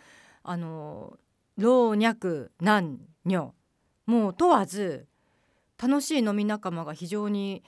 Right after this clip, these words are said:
この年になってまた増えてきたので、あ、嬉しいなと思う今日この頃ですね。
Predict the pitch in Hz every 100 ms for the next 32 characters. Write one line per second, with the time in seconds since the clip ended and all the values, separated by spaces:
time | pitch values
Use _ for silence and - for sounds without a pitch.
0 | _ _ - 349 392 381 370 269 - 190
1 | 185 208 202 269 226 175 - 160 156 165
2 | 160 101 - _ _ _ _ _ _ -
3 | 240 220 269 311 302 247 240 240 240 185
4 | 170 180 151 151 196 165 143 127 _ 160
5 | 151 156 143 131 - 208 233